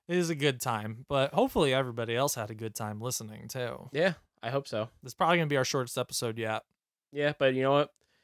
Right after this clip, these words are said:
Speaker 2: You're getting double the episode, so don't complain. <laughs>
Speaker 1: Exactly. I doubt anyone's com-,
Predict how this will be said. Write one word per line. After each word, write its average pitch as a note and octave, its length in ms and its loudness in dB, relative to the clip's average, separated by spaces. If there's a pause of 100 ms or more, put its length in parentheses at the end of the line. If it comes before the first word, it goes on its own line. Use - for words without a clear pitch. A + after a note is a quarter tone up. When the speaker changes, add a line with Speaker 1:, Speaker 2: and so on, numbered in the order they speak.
(160)
Speaker 2:
You're C#3 100 -10
getting D#3+ 160 2
double C#3+ 200 4
the C3+ 80 8
episode, A2 360 -2
so A#2 140 -4
don't A#2 160 2
complain. G2 420 -6
<laughs> - 240 -14
Speaker 1:
Exactly. C#3 680 4
I C3 100 2
doubt D#3+ 200 8
anyone's C3+ 280 2
com-, B2+ 160 -12